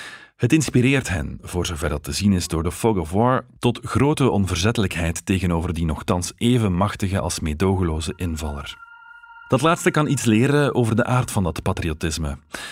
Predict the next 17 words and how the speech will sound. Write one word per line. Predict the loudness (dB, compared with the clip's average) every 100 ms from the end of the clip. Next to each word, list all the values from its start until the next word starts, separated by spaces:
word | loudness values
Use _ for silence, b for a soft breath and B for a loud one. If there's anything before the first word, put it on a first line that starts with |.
| B B
Dat | 0 0 0
heeft | 2 2 0 -4
geen | 0 2 4
nood, | 2 0 -4 -10 -4
niet | 0 0 0
meer, | 0 2 0 -4
aan | -2 0
een | 2
nationalisme | 2 2 2 2 2 2 2 2
dat | 0 -2 -2
teert | -2 -2
op | -4 -2
een | 0
groots | 0 0 0 -4
of | -6 -2
mystiek | -2 -2 -2 -2
verleden. | -2 -2 -2 -2 -6